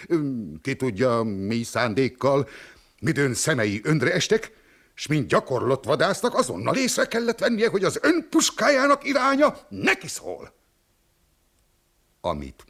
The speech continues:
most fogok mondani, egy szempillantás alatt történhetett.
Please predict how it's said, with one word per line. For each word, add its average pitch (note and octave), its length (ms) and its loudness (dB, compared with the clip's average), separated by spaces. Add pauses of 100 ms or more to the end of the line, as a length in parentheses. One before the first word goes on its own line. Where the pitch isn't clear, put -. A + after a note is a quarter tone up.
(100)
most - 320 0
fogok - 640 -14
mondani, D#3+ 540 -6 (1160)
egy F2+ 180 -6
szempillantás D2 920 -8
alatt - 180 -8
történhetett. - 640 -10